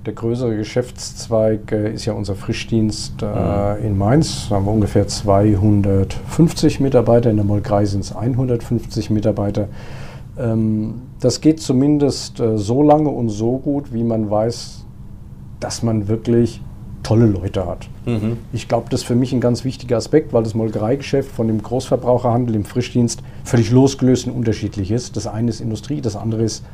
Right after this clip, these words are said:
Speaker 1: Handel. Und, ähm, ich hab in beiden Geschäftsfeldern,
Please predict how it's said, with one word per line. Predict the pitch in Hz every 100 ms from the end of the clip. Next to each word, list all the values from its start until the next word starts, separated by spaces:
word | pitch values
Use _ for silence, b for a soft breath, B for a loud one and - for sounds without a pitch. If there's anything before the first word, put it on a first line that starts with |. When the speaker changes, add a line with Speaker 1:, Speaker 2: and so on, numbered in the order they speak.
| B
Speaker 1:
Handel. | 123 120 120 98 B B B B B - -
Und, | 107 101 104 104 -
ähm, | 104 101 101 98 107 - - - -
ich | 117 101 110
hab | 113 - - -
in | - 107 107 104 -
beiden | - 131 139 131
Geschäftsfeldern, | 120 - 123 - - 123 120 123 123